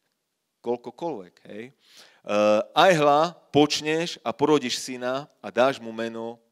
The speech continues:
Ježiš." O tomto budeme dnes hovoriť, že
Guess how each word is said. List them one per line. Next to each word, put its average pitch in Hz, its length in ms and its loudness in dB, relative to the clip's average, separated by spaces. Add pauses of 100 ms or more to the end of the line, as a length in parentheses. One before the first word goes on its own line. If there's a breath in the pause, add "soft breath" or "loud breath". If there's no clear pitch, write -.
(100)
Ježiš." 104 640 -8 (1120)
O 127 80 -4
tomto 123 240 -8
budeme 113 320 -14
dnes 110 160 -16
hovoriť, 101 480 -16
že 107 320 -8